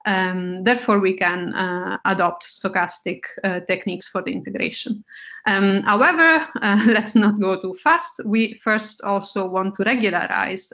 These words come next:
uh, the, um, quantum field theory, because otherwise there is no way we can put it on a calcu-, on a, on a lattice and, uh, on a computer,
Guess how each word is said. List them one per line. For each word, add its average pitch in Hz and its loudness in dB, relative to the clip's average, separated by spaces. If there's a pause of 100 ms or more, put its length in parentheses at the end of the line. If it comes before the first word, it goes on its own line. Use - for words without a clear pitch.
uh, 175 -4
the, 180 -6 (480)
um, 180 -6
quantum 190 0
field 180 -10
theory, 208 4
because 196 0
otherwise 196 2
there 196 2
is 202 2
no 190 4
way 190 4
we 190 2
can 175 -8 (120)
put 202 -2
it 190 -4
on 175 -6
a 170 -12
calcu-, - -14
on 190 0
a, 185 -2
on 180 -4
a 175 -2
lattice 233 -2
and, 185 -4
uh, 175 -4
on 196 -4
a 170 0
computer, 214 0